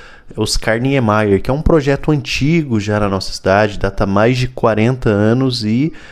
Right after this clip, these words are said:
agora parece que é uma das pautas ali prioritárias do prefeito Silvio Barros. Bom, eu falei com alguns secretários, ex-secretários de cultura, especialmente com o Miguel Fernando,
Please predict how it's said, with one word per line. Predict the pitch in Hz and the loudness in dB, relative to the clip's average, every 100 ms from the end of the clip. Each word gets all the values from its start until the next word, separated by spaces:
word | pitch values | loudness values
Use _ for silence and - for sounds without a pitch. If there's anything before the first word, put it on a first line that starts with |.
| - - | -20 -10
agora | - 117 107 117 | -6 2 4 4
parece | 127 117 110 110 | 2 0 0 -2
que | - 117 | -2 -2
é | |
uma | 117 113 | 2 2
das | 113 110 - | 2 2 -2
pautas | - - 101 104 - 107 101 | -8 -4 0 0 2 0 2
ali | 104 98 | 2 2
prioritárias | 104 104 101 - - 98 110 110 104 | 0 2 2 0 0 2 2 2 0
do | - | -2
prefeito | 113 117 - 110 104 | 0 -2 0 -4 -2
Silvio | 113 120 | -4 -4
Barros. | 104 87 85 92 - | 0 0 0 -4 -4
Bom, | 165 180 - - - - | 0 0 -2 -14 -18 -10
eu | - | -6
falei | - 170 | -2 0
com | 170 | 0
alguns | 139 135 | 0 0
secretários, | - 117 113 - 107 107 104 92 - | -2 0 0 0 2 2 2 -2 0
ex-secretários | 120 147 - - - 98 98 | 0 0 -2 -2 0 0 0
de | 95 | -2
cultura, | - 90 - 131 117 | -4 -2 4 4 4
especialmente | - - - 101 107 - | 0 -4 -2 0 -2 -4
com | - 107 101 90 | -4 -2 0 -2
o | 98 | -2
Miguel | 95 98 92 | 0 2 0
Fernando, | - 87 92 110 123 | 0 0 2 2 0